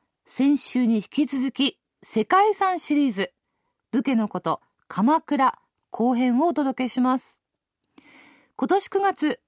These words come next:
暫定リストに記載されてから十九年、ようやく政府がユネスコの世界文化遺産として推薦することを決定した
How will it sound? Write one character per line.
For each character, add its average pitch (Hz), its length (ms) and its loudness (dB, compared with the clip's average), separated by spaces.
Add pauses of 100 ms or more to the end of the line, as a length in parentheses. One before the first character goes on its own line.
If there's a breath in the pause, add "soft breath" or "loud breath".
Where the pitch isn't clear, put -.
(140)
暫 254 220 2
定 294 160 0
リ 277 120 0
ス - 60 -12
ト 262 100 -2
に 233 140 2
記 - 100 -18
載 262 220 -2
さ 254 140 -2
れ 247 80 -2
て 247 120 -4
か 220 140 -4
ら 170 140 -4
十 254 320 -2
九 - 200 -8
年、 214 280 0 (720)
よ 226 140 0
う 320 40 4
や 349 140 2
く 339 140 -4
政 330 300 -2
府 254 60 0
が 226 160 0 (260 loud breath)
ユ 190 120 0
ネ 262 160 2
ス - 80 -12
コ 240 100 -4
の 180 140 -2
世 208 160 -4
界 330 240 0
文 349 200 -2
化 349 120 0
遺 349 80 -2
産 320 240 -2
と 302 100 -4
し - 80 -10
て 269 120 -4
推 285 280 -2
薦 294 160 -2
す 262 160 -4
る 262 80 -4
こ 262 140 -4
と 349 160 0
を 269 40 0
決 220 240 -6
定 196 180 -4
し - 100 -12
た 185 240 0